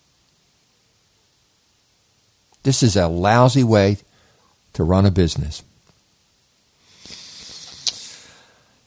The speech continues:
So anyway, we survived.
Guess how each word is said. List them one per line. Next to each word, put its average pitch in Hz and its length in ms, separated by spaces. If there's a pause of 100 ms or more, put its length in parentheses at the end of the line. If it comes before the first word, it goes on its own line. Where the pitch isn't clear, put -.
(260)
So 170 360
anyway, 123 500 (420)
we 120 160
survived. 104 720